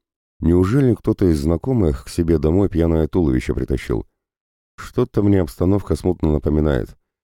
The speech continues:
как и запах. Знаете, у каждого жилища имеется собственный запах.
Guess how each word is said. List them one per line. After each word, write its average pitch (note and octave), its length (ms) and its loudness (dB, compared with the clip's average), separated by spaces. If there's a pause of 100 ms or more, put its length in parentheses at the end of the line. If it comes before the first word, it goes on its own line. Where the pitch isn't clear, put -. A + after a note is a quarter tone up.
(100)
как G2 160 -2
и G2+ 60 2
запах. D2+ 400 -4 (640)
Знаете, E2 500 0
у C#2 140 2
каждого C#2 420 0
жилища C#2+ 520 0
имеется C#2+ 520 2
собственный C#2+ 560 -2
запах. C2+ 380 -4